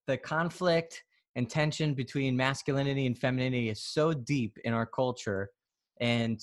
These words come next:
in most marriages, these things are not being lived out well. And so parents are not teaching their kids how to live it out well. And,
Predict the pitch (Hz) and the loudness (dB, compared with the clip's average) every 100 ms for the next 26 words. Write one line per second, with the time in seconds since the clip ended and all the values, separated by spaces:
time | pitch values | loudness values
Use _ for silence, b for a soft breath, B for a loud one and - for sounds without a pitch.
0 | - 120 123 139 147 - 135 143 143 131 | -6 -2 2 2 0 0 2 4 2 0
1 | 131 120 120 117 - 120 117 113 107 - | -2 -2 -6 -4 -2 0 2 2 2 2
2 | 113 113 107 101 95 101 95 104 - _ | 0 0 4 4 4 4 2 2 -2 _
3 | _ - 117 - 120 - 143 143 135 127 | _ -4 -4 0 0 2 2 2 2 0
4 | 123 143 131 131 120 110 - 139 139 - | -2 -4 -4 0 0 -2 -2 -2 -2 0
5 | 117 110 110 107 104 95 92 92 95 - | 0 2 0 2 4 4 2 2 2 -2
6 | _ _ - 123 123 123 | _ _ -6 0 4 4